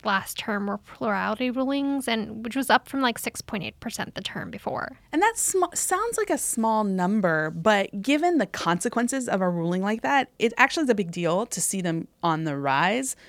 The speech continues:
Speaker 2: Um, can you explain exactly why these create a bit of chaos?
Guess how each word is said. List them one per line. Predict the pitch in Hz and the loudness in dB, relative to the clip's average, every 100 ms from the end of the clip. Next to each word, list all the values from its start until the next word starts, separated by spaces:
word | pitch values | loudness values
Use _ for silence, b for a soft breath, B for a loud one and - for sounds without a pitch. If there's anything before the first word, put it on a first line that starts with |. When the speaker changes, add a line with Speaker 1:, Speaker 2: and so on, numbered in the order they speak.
| B | B
Speaker 2:
Um, | 320 311 - - | 0 0 -2 -8
can | - 285 | -4 -2
you | 415 | -4
explain | - 349 | -2 0
exactly | 311 233 196 233 | 0 -2 -2 -2
why | 208 185 175 170 b b b | 0 2 0 -2 b b b
these | 196 190 185 190 - - _ _ _ | -6 -2 0 -2 -6 -10 _ _ _
create | - 214 190 | -2 0 2
a | 170 | 0
bit | 180 | -2
of | 165 | -4
chaos? | - 170 - - - - | -8 -8 -8 -10 -14 -16